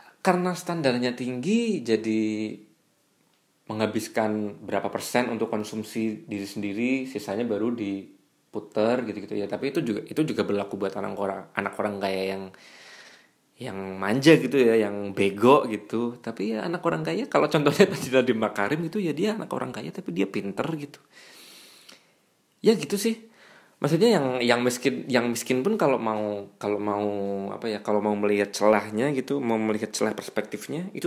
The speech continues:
tuh juga bisa dijadikan privilege gitu. Itu sih yang mau saya sampaikan. Nggak ada pressure juga, nggak ada pressure. Jadi kayak anak orang kaya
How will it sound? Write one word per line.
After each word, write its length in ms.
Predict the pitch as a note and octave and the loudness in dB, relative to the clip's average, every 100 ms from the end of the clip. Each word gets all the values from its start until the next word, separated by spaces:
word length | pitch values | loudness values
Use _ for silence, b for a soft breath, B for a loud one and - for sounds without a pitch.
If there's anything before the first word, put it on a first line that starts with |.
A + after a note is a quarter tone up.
| F3 | -2
tuh 80 | F3+ | 0
juga 160 | C3 | 0
bisa 240 | A2+ A2+ A2+ | 0 -4 -4
dijadikan 640 | A2 G#2+ G#2 A2 G#2+ G#2+ B B B B B B B | -4 -4 -4 -4 -4 -10 B B B B B B B
privilege 560 | - - F#3+ F#3 D#3+ - | -12 2 4 4 2 -4
gitu. 320 | - - - _ _ _ _ _ _ _ _ _ _ _ _ - - b b b b b b _ _ _ _ - | -10 -20 -20 _ _ _ _ _ _ _ _ _ _ _ _ -10 -10 b b b b b b _ _ _ _ -8
Itu 160 | A#2 | 0
sih 160 | D#3+ A#2+ | 2 2
yang 80 | G2 | 0
mau 160 | F#2+ | -2
saya 80 | F#2+ | -4
sampaikan. 480 | - F#2 F2+ - F2+ G2 _ _ _ _ _ _ _ _ _ _ _ - b b b b b b | -8 -8 -10 -12 -20 -20 _ _ _ _ _ _ _ _ _ _ _ -14 b b b b b b
Nggak 260 | B2+ A#2+ C#3 | -2 2 4
ada 140 | C3 C3 | 4 0
pressure 600 | C3+ C3+ C3 - C#3+ C3+ A2+ | -2 -4 0 0 0 -4 -6
juga, 480 | G#2+ G2+ G2+ F#2 - - _ _ _ | -10 -10 -12 -12 -14 -20 _ _ _
nggak 220 | - A2+ G2+ | -2 0 0
ada 60 | G#2 | -2
pressure. 480 | - G#2 G2 - F#2 | -2 -6 -6 -10 -10
Jadi 180 | G2 F#2+ | -10 -8
kayak 220 | G2 G2 - B B B B B B B B B B _ _ _ _ _ _ - _ D3+ | -8 -8 -10 B B B B B B B B B B _ _ _ _ _ _ -20 _ 0
anak 320 | D#3+ D#3+ - | 2 0 0
orang 480 | D3+ D#3 D3+ D3 - | 0 0 -4 -8 -8
kaya 720 | C#3+ C#3 C3 B2+ A2 G#2 | -6 -6 -4 -2 -2 -4